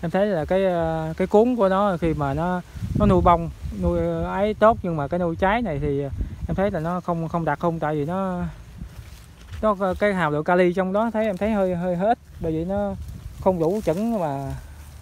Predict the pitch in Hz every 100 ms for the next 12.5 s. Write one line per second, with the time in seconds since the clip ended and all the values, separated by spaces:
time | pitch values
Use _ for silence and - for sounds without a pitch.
0 | - - - 175 196 190 175 170 190 156
1 | 202 175 147 180 196 226 262 180 143 180
2 | 175 170 165 175 170 143 147 139 143 156
3 | 165 165 - - - - - 196 180 165
4 | 160 165 190 185 170 160 160 190 156 139
5 | 160 185 170 196 220 190 165 160 156 151
6 | - - - - - 160 165 156 135 170
7 | 170 143 147 135 165 196 190 - 190 180
8 | 139 156 156 160 143 139 139 135 - 175
9 | 156 147 185 147 143 156 190 190 170 190
10 | 185 - - - - 156 - 135 147 185
11 | 208 160 156 170 185 180 151 - 175 170
12 | 170 170 147 147 139